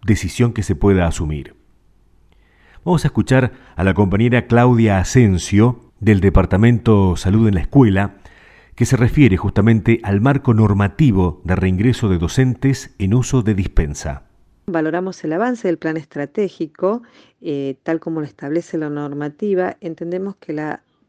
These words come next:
Speaker 2: vacuna, eh, segura y eficaz para prevenir el co-, covid es determinante para lograr controlar el avance de la enfermedad, ya sea disminuyendo la mortalidad,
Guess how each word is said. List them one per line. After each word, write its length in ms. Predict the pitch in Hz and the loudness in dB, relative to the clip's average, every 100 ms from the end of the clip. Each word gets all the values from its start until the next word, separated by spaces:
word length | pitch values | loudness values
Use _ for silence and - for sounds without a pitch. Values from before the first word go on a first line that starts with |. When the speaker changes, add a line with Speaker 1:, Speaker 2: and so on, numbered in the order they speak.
| _ | _
Speaker 2:
vacuna, 880 | 151 147 170 - 180 175 180 180 185 - _ _ _ _ | -12 -6 -6 -4 -4 -2 -4 -4 -6 -10 _ _ _ _
eh, 260 | - 147 139 | -14 -12 -12
segura 480 | - - 147 190 190 | -10 -8 -2 -2 0
y 60 | |
eficaz 480 | 160 - 151 - 226 | -4 -6 -14 -10 -10
para 220 | - 147 | -10 -12
prevenir 400 | 143 143 143 156 | -10 -10 -10 -8
el 100 | 160 | -8
co-, 340 | 160 185 185 - 190 - | -6 -6 -6 -8 -16 -12
covid 380 | - 196 214 208 - - | -8 -4 -4 -6 -12 -10
es 180 | 185 | -8
determinante 680 | 180 180 - 202 240 226 226 | -6 -6 -6 -6 -4 -4 -4
para 240 | - 165 156 | -6 -6 -6
lograr 320 | 151 165 175 | -4 -4 -6
controlar 600 | 185 175 165 165 143 135 _ _ _ _ _ | -6 -8 -6 -4 -4 -8 _ _ _ _ _
el 140 | 156 156 | -8 -4
avance 420 | 170 214 - 240 | -2 -4 -4 -4
de 120 | 233 | -2
la 100 | 220 | -2
enfermedad, 720 | 214 - 214 220 226 220 233 | -4 -6 -6 -4 -4 -4 -6
ya 180 | - 170 | -8 -12
sea 200 | - 185 | -8 -6
disminuyendo 800 | 180 165 160 160 160 - 294 254 | -6 -8 -12 -10 -10 -8 -4 -4
la 100 | 165 | -4
mortalidad, 720 | 156 156 156 165 208 196 196 | -6 -8 -6 -4 -2 -2 -4